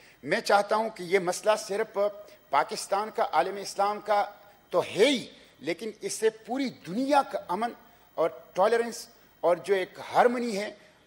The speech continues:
وہ وابستہ ہے۔ اس لیے اس ایوان کے اندر اس کے اوپر بحث ہونی چاہیے۔ ایک س-، بات تو یہ ہے کہ دیکھیں، اللہ کے پیغمبر صلی اللہ علیہ وسلم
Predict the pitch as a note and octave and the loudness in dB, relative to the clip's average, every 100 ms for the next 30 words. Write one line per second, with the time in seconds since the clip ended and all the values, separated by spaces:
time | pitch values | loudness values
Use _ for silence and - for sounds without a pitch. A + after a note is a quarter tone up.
0 | A#2+ G3+ A3+ - C#3+ D#3 F3+ - A3 G3+ | 2 6 6 4 2 2 0 2 4 4
1 | A#3 - - - F#3 - A3 G#3+ G#3+ G#3+ | 0 -10 -14 -8 -6 6 6 6 2 -4
2 | - G3+ F#3+ E3 D#3 F#3 G3+ G3 G3 F#3+ | 2 2 2 0 2 2 2 0 0 -2
3 | F3 F3+ E3+ G3 C#3 D3 C#3+ B2+ A#2+ A2 | -2 0 2 2 4 4 4 -4 -6 -6
4 | G2 - _ - - - _ G#3+ B3+ B3+ | -8 -12 _ -20 -20 -20 _ 8 8 8
5 | A#3+ A3+ G#3 F3 D3+ F#3 G#3+ F#3+ F#3+ G3+ | 6 6 -4 -16 4 6 6 -2 -2 -4
6 | G#3 F3+ F#3+ G3 - G3+ G#3+ G3+ G3+ E3 | -4 -6 -6 -6 -6 -2 -2 -2 -6 -4
7 | D#3 F3 F#3 F3+ - D#3 F#3 F3+ | -4 -6 -8 -8 -6 -4 -4 -8